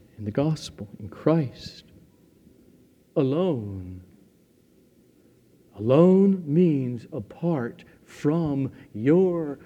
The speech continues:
doing this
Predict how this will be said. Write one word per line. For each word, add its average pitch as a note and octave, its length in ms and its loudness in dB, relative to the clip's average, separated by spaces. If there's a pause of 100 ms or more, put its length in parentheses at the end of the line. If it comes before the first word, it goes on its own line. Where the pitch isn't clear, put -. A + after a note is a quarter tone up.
(300)
doing F2 920 0 (760)
this - 720 -12